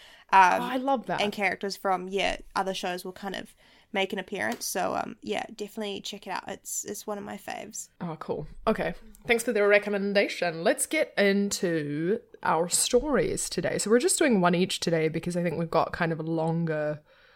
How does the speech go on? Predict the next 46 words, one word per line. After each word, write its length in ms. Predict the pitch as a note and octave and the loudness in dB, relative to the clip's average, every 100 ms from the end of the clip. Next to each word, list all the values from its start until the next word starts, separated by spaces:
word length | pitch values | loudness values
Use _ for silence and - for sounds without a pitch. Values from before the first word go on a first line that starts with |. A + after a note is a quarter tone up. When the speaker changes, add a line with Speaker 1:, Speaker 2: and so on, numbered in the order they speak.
| _ _ _ _ _ _ - | _ _ _ _ _ _ -6
Speaker 1:
So 100 | G#3+ | 8
what 120 | B3 | 10
have 120 | E4 | 10
you 140 | B3 C4+ | 8 10
got 180 | F#3+ - | 8 6
today? 220 | F3+ D#3+ | 2 2
What's 240 | F#3 - | 2 4
the 100 | A#3+ | 6
vibe? 340 | F3+ D#3+ C#3+ E3 | 6 6 2 0
Is 120 | F3 | 2
it 160 | E3+ | 2
haunty? 500 | - G3 G#3+ A3 G#3 | 2 0 2 0 0
Is 140 | F3+ F3 | 0 -2
it 100 | - | -4
stabby? 540 | - F#3+ E3+ E3 E3 | 2 4 4 2 0
Is 160 | D#3+ E3 | 0 0
it, 120 | D#3 | 0
like 360 | D#3 D3+ D3 - _ | 0 -2 -4 -12 _
Speaker 2:
Uh, 380 | G4 F#4+ F4 E4 - - - - | 12 12 12 12 6 -6 -20 -8
when 160 | - E4 | 4 8
I 80 | F4 | 8
first 340 | F4+ G4+ G#4+ A#4 | 8 6 6 4
read 120 | A4+ | 4
the 80 | G#4+ G4+ | 4 2
title, 440 | A#3+ A3+ A3+ G#3 | 6 8 8 6
I 220 | - A3 | 6 6
was 120 | A3 | 4
like, 220 | A3 G#3 - | 2 2 4
"Oh, 140 | A3+ G3+ | 4 4
this 200 | A3 A3+ | 2 -2
is 80 | |
gonna 220 | - C4 G#3 | 0 2 4
be 100 | G3 | 2
a 80 | |
funny 260 | G3+ G3 F#3 | 4 4 4
one." 240 | E3+ E3 | 0 -2
And 220 | - G#3+ G#3+ | 0 2 4
then, 120 | G#3 | 2
like, 140 | G3+ | 2
when 120 | A3 G#3+ | 0 0
I 40 | |
actually 280 | G#3+ - C#4 | 0 0 0
read 140 | A#3 | 2
it, 40 | G3+ | 4
I'm 80 | G#3 | 4
like, 220 | F#3+ G#3+ | 2 0